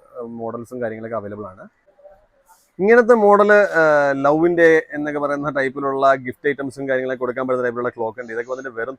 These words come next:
തൊണ്ണൂറ്റി അഞ്ച് രൂപ മാത്രമേ ഉള്ളൂ കേട്ടോ. ഇത് ഡിജിറ്റൽ ടൈപ്പ് വരുന്ന ക്ലോക്ക് ആണ് കേട്ടോ. ഇതിപ്പം, ആ, ചാർജ് ഇല്ലാത്തതുകൊണ്ട് ഓൺ ആയിട്ടില്ല. ഇത് വന്നിട്ട് നൂറ്റി എൺപത് രൂപ മാത്രമേ ഉള്ളൂ. നമ്മുടെ നാട്ടിൽ കിട്ടുന്ന, കോമൺ ആയിട്ട് കിട്ടുന്ന അലാറം ക്ലോക്ക് ആണ്. ഇത് വന്നിട്ട് വെറും നൂറ്റി അറുപത് രൂപ മാത്രമേ ഉള്ളൂ കേട്ടോ.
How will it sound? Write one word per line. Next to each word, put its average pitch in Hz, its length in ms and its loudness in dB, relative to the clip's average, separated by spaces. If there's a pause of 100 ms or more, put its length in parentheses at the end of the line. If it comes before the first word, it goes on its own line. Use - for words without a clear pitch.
തൊണ്ണൂറ്റി 120 440 -12
അഞ്ച് 113 300 -12
രൂപ 123 140 -6 (120)
മാത്രമേ 107 320 -10
ഉള്ളൂ 101 100 -10
കേട്ടോ. - 220 -20 (1160)
ഇത് 160 120 0
ഡിജിറ്റൽ 180 420 4
ടൈപ്പ് 208 220 6
വരുന്ന 185 180 2
ക്ലോക്ക് 147 300 2
ആണ് 127 100 2
കേട്ടോ. 113 160 -4
ഇതിപ്പം, 131 380 -4
ആ, 131 140 2
ചാർജ് 131 300 -2
ഇല്ലാത്തതുകൊണ്ട് 147 300 -2
ഓൺ 123 140 -2
ആയിട്ടില്ല. 120 400 -6 (280)
ഇത് 113 120 -10
വന്നിട്ട് 143 380 -4
നൂറ്റി 135 280 -4
എൺപത് 139 360 -2
രൂപ 127 100 -2
മാത്രമേ 101 260 -10
ഉള്ളൂ. - 200 -20 (1040)
നമ്മുടെ 202 200 2
നാട്ടിൽ 190 240 4
കിട്ടുന്ന, 180 220 2
കോമൺ 170 280 2
ആയിട്ട് 175 160 2
കിട്ടുന്ന 160 260 0
അലാറം 147 380 0
ക്ലോക്ക് 147 200 -4
ആണ്. 135 120 -4
ഇത് 127 100 -10
വന്നിട്ട് 139 240 -10
വെറും 127 240 -6
നൂറ്റി 127 440 -14
അറുപത് 123 440 -8
രൂപ 117 140 -4
മാത്രമേ 92 280 -14
ഉള്ളൂ - 100 -20
കേട്ടോ. - 140 -20